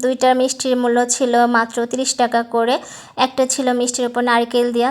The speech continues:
নারকেল দেয়া মিষ্টি আমার অনেক ভালো লাগে, তাই নিয়েছিলাম। আমার অনেক শরীর খারাপ করতেছিল রোদ গরমে, তাই এখানে আমি আস্তে আস্তে খাইতেছিলাম যে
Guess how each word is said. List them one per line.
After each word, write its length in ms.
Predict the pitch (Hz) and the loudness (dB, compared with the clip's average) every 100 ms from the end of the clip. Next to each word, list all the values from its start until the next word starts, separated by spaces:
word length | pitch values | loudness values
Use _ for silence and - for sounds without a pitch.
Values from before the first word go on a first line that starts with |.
| 285 | 0
নারকেল 320 | 247 247 240 240 | -2 0 0 0
দেয়া 120 | 240 240 | 0 -2
মিষ্টি 220 | 247 - 240 | -4 -4 0
আমার 120 | 233 226 | 0 0
অনেক 140 | 226 240 | -2 -2
ভালো 160 | 254 233 233 | -2 0 -2
লাগে, 220 | 226 262 - - - _ _ | -2 -4 -6 -16 -20 _ _
তাই 140 | 254 247 | 0 0
নিয়েছিলাম। 520 | 240 233 233 247 226 226 269 _ _ _ _ _ | -2 -2 -4 -4 -4 -4 -8 _ _ _ _ _
আমার 260 | 254 262 269 262 | -2 2 4 4
অনেক 180 | 262 269 - | 4 2 2
শরীর 240 | 269 254 254 | 4 4 2
খারাপ 220 | 262 240 240 | 0 0 2
করতেছিল 600 | 226 220 226 233 247 226 214 226 - - | 0 2 -2 0 0 2 2 2 -10 0
রোদ 180 | 247 240 233 | 2 2 2
গরমে, 380 | 240 226 220 220 226 | 4 6 4 2 2
তাই 140 | 247 240 240 | 2 2 0
এখানে 220 | 247 254 247 | 0 2 2
আমি 80 | - 233 | 2 0
আস্তে 180 | 233 240 | 0 -2
আস্তে 160 | 240 240 240 | 0 -4 -2
খাইতেছিলাম 640 | 233 214 226 - 226 214 | -2 -2 -2 -2 0 0
যে 60 | 226 | 0